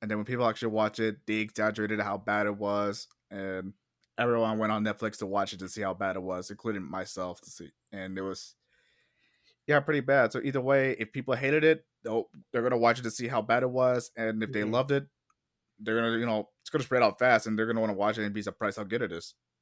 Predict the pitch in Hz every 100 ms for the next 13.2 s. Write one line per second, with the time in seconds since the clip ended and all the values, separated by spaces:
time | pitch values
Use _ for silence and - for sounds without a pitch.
0 | _ - _ _ _ _ _ _ _ -
1 | 147 117 110 151 147 139 147 147 - 165
2 | 156 180 185 - 165 160 - 147 143 -
3 | 123 - - 131 123 - _ _ _ _
4 | _ _ - 143 - 131 123 117 110 110
5 | 123 113 113 _ _ _ _ _ _ _
6 | 131 123 120 117 113 - _ _ _ _
7 | _ _ _ _ _ _ _ _ _ _
8 | _ _ _ _ _ 127 127 139 151 151
9 | 143 165 196 175 170 214 175 135 160 165
10 | 131 139 135 123 131 147 147 165 147 120
11 | 123 135 139 151 147 - 143 170 135 113
12 | 110 131 139 143 139 131 117 127 135 123
13 | 113 107